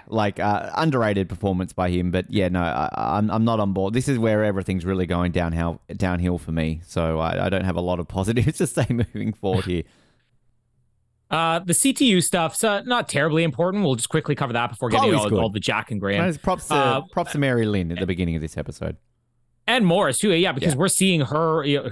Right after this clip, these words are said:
Speaker 2: she's really responding. Again, you know, she's not the character you normally would go to to actually do this. Everybody has those reactions, Milo, Bill, everybody,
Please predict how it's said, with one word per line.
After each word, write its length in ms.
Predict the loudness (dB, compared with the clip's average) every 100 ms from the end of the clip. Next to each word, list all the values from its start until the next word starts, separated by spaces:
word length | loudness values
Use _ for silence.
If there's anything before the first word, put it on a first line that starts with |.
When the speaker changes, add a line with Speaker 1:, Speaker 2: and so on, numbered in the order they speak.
| -6
Speaker 2:
she's 300 | 0 2 4
really 240 | 4 4
responding. 400 | 2 2 0 0
Again, 240 | 0 0 0
you 100 | 0
know, 120 | 0 0
she's 180 | 2 2
not 200 | 2 -2
the 140 | -4 _ _ _ -4
character 280 | 0 0 2
you 100 | 2
normally 240 | 2 2
would 140 | 2 2
go 180 | 2
to 320 | 2 2 2 0 _ _ _ -2
to 80 |
actually 220 | -2 0 -2
do 40 |
this. 60 | 0
Everybody 460 | 2 2 0 0
has 280 | 0 0 0
those 200 | 0 2
reactions, 640 | 2 0 0 0 0 2 0
Milo, 480 | 2 2 2 2
Bill, 340 | 2 2 2 2
everybody, 520 | 0 0 2 0